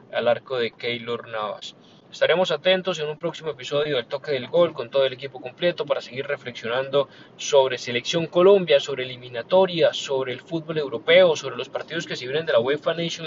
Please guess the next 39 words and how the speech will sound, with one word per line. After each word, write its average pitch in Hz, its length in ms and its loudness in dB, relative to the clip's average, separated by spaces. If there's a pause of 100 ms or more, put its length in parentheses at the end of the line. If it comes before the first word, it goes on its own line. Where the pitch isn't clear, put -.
League, 190 160 0
qué 139 100 0
va 135 120 8
a 139 40 6
pasar 156 400 6 (420)
con 143 160 4
España, 151 640 4
con 127 200 -6
Italia 147 480 6
y 131 40 -4
con 123 220 -10
grandes 139 360 2
partidos 139 440 -6
que 131 120 -14
se 120 120 -8
vienen, 143 320 -2
con 120 160 -10
Francia 175 480 8
también, 139 460 2 (340)
que 127 160 -6
quiere 160 300 -2
seguir 135 260 -4
aceitando 139 560 -2
esa 143 160 -4
dupla 139 460 2 (320)
entre 117 320 -12
Karim 131 320 -4
Benzema, 143 520 2
que 120 120 -16
se 110 120 -16
enfrenta, - 380 -16
que - 80 -20
estarán 135 460 4 (340)
lo 113 140 -2
más 127 240 2
seguro 139 480 0 (260)
la - 140 4
próxima 123 480 -6
temporada 117 680 4